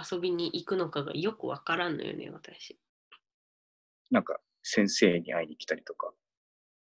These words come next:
Speaker 1: なるほどね。じゃあ私も先生に会いに行こう。
Speaker 2: まあ、うん。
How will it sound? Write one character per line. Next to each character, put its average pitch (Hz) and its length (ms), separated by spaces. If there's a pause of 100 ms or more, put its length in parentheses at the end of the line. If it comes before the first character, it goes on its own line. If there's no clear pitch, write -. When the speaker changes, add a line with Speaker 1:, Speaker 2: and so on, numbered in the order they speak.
(160)
Speaker 1:
な 208 100
る 220 60
ほ 233 100
ど 220 120
ね。 240 320 (1120)
じ 208 80
ゃ 208 40
あ - 20
私 202 280
も 214 140
先 214 200
生 226 140
に 190 120
会 175 100
い - 40
に 156 180
行 - 160
こ - 100 (1300)
う。 - 40
Speaker 2:
ま 92 80
あ、 - 100 (640)
う 214 60
ん。 170 120